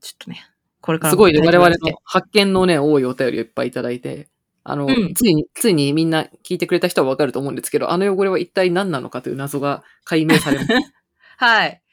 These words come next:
Speaker 1: 解決編だ、今日は。
Speaker 2: <laughs> そうだね。
Speaker 1: あの、コナンで言う、今日は解決編。
Speaker 2: <laughs> じゃあ、どっちから？え、どれから？その最初、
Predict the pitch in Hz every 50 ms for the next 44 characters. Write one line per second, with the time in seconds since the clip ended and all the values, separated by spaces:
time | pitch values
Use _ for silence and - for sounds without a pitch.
0 | _ _ - 285 294 277 247 285 277 - - 285 269 262 262 269 269 190 - -
1 | _ - 254 233 214 180 165 175 208 - - 262 226 - - 233 220 - 262 226
2 | 220 - 254 285 277 _ _ _ _ _ _ - - 165 143 139 - - - -
3 | 202 190 185 - 254 247 240 226 214 196 185 170 160 151 147 143 143 - - -
4 | 320 294 233 180 170 196 175 165 160 156 - - 277 247 139 131 - 247 233 -
5 | 285 - _ _ _ _ _ _ _ _ - - - - - _ _ _ _ _
6 | _ _ _ _ _ - 180 165 160 135 120 - - - _ - 170 160 165 -
7 | - - - - - 170 - - - 160 160 196 190 156 - 123 - 64 - -
8 | 226 226 220 - 247 240 - 247 226 - -